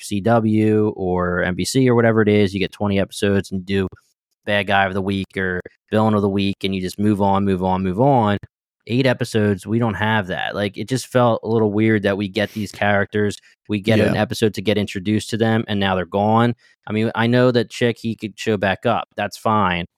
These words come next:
Speaker 1: It just was a little, it just threw me off a little bit.
Speaker 2: Mm-hmm. Yeah, like, I don't have any feelings towards Battle, the character,
Speaker 1: Yeah.
Speaker 2: anymore. Like, it's just, he's dead now, and it just, okay, he was a deserter as well.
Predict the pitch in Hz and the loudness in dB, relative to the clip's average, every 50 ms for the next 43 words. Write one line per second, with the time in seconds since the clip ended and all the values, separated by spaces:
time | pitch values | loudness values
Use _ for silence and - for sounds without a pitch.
0 | _ _ _ _ _ _ _ _ _ _ _ _ _ _ _ _ _ - 104 95 | _ _ _ _ _ _ _ _ _ _ _ _ _ _ _ _ _ -4 -4 -4
1 | - - 101 - - - 107 101 95 98 98 101 101 101 98 98 95 95 95 95 | -2 -2 -4 -2 0 2 2 2 2 2 2 2 2 2 2 2 2 0 0 -2
2 | 92 117 113 - - 127 117 110 104 98 90 85 - - 71 69 73 - 120 120 | -2 -2 -4 -2 0 0 2 2 2 2 2 0 -2 -6 -8 -6 -4 0 0 0
3 | 120 113 _ _ _ _ _ _ _ _ - - - - 139 110 104 - 101 101 | 0 0 _ _ _ _ _ _ _ _ -20 -10 -2 0 2 2 2 2 2 0
4 | 101 98 - - 107 95 92 95 92 - _ _ _ _ _ _ _ _ _ _ | 0 0 -2 0 0 2 2 2 0 -2 _ _ _ _ _ _ _ _ _ _
5 | _ _ _ - - 101 101 92 - 98 98 95 92 - - 90 78 78 80 73 | _ _ _ -4 0 0 2 2 2 2 2 2 0 0 0 -2 0 0 -2 -4
6 | 82 - - - 73 78 - - 73 64 64 60 53 - 117 - - - - 95 | -4 -4 -2 -2 -4 -4 -2 -2 0 0 0 -2 -2 -4 -4 -6 -6 -4 -2 0
7 | 69 50 - - - 73 60 - - - _ _ _ _ _ _ _ _ - 117 | 0 0 -2 -2 -2 -2 -2 -2 -4 -6 _ _ _ _ _ _ _ _ -2 0
8 | 117 104 - - - - - - - - 95 87 76 65 95 - - - - 120 | 0 0 0 -4 -6 -2 2 2 2 2 2 -2 -2 -2 -2 -4 -4 -4 -4 -4
9 | 101 98 101 - - - - - 101 95 - - - - - _ _ _ - 101 | -2 -2 -4 -4 -4 -8 -6 -4 -4 -4 -4 -4 -8 -10 -12 _ _ _ -4 0
10 | 107 107 101 - - - 90 90 85 - - 73 76 80 73 69 76 82 65 - | 2 2 2 2 0 0 0 0 -2 -4 -4 -4 -4 -4 -4 -2 -2 -4 -4 -6
11 | - - 104 - - - - - - 82 78 107 104 95 92 92 90 - - - | -6 -6 -6 -6 -4 -4 -4 -2 0 0 0 2 2 2 2 2 2 0 0 -2
12 | 98 107 95 87 90 90 87 87 78 - 107 120 127 123 117 117 113 110 | -2 -2 0 0 0 2 0 0 0 0 2 2 4 4 4 2 2 0